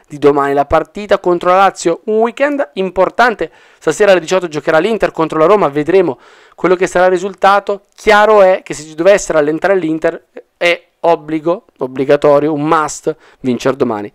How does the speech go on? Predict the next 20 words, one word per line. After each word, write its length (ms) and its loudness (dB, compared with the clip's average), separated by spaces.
Staremo 300 2
a 40 4
vedere, 300 4
una 160 2
cosa 200 -2
è 20 -6
certa, 480 -6
come 160 -4
ha 60 0
detto 120 -4
Stefano 320 -4
Pioli, 220 0
i 40 -4
nostri 220 -6
tifosi 340 -4
hanno 120 -2
già 100 0
vinto 260 -2
lo 60 -4
scudetto, 640 -4